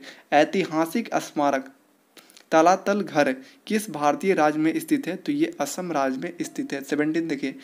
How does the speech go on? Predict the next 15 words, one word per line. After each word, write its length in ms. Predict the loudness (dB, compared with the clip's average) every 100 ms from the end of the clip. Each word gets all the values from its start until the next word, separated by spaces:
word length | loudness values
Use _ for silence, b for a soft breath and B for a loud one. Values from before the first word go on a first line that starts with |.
| B B B
फरवरी 340 | 2 4 2
दो 140 | 2 0
हज़ार 360 | 0 0 -2 -2
उन्नीस 320 | -2 -2 -4
की 220 | -8 -8 -8
स्थिति 420 | -8 -6 -4 -6
के 100 | -4
अनुसार 520 | -4 -4 -2 -2 -4 B B B
विश्व 360 | 2 2 2 0
बैंक 340 | 2 2 2
की 180 | -4 -4
मानव 540 | 0 0 2 2 0 0
पूंजी 400 | -2 -2 -4 -6 -8
सूचकांक 640 | -6 -4 -2 0 -2 -4
यानी 320 | -4 -2 -2